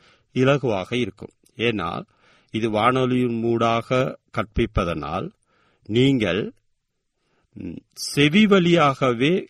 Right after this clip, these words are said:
கேட்டு அதை விளங்கிக் கொள்ளக்கூடியதாக இருக்க வேண்டும், இருக்க வேண்டி இருப்பதால் அதனை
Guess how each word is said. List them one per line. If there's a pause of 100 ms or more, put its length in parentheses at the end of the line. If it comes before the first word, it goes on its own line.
(160)
கேட்டு
அதை (1120)
விளங்கிக்
கொள்ளக்கூடியதாக (120)
இருக்க
வேண்டும், (640)
இருக்க
வேண்டி
இருப்பதால் (880)
அதனை